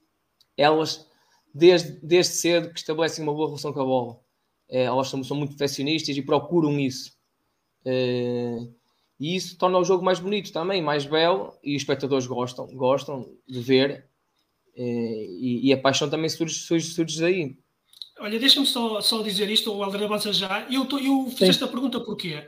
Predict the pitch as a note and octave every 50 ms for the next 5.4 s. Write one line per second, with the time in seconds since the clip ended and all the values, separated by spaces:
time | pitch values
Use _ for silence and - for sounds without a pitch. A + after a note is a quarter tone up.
0 | - - A3+ A#3 A#3 A#3 B3+ A#3+ G#3+ A#3+ A#3+ A#3 A#3 G3+ F3+ G#3 A3+ A3+ G#3+ G#3
1 | G3 F#3 - - F#3+ F#3+ - - - - G#3+ G3 F#3+ F3 E3+ - - - - F#3
2 | F#3 F#3 F3 F3+ F3 F3 G3 F#3 - G3+ G3 - - G#3+ G#3+ A3+ C4+ D4 D4 D#4
3 | - - _ - - - - - - - - _ - C4 C#4+ C#4+ C#4 C#4 - -
4 | C4 A#3+ A#3+ - B3 A#3+ A3+ G#3 G3+ G#3 - A3 - A3+ G#3+ - - A#3 F#3+ -
5 | - A#3 B3 C4 C#4 C4+ C#4 C#4+